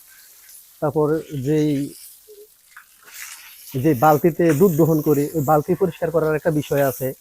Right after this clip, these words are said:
দুধ দোহন করার পর ওগুলাকে বাজারজাত করার একটা বিষয় আছে,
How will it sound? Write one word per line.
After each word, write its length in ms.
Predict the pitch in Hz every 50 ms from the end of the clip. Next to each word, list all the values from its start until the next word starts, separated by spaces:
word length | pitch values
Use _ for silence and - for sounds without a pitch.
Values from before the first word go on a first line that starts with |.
| _ - - - - - - - - - -
দুধ 160 | 123 156 165
দোহন 300 | 143 139 156 151 165 165
করার 320 | 156 160 160 160 170 170 165
পর 260 | - 208 196 185 139 - - - - - _ _ _ _ _ _ _
ওগুলাকে 560 | 139 143 156 151 147 139 - 156 143 139 170 233 - _ _ _ _ _ - - 123
বাজারজাত 540 | 107 131 156 165 170 196 196 175 196 185 - -
করার 220 | 175 156 160 156
একটা 220 | 160 151 - - 170
বিষয় 360 | 151 156 - - 151 147 147
আছে, 280 | 135 - - 139 151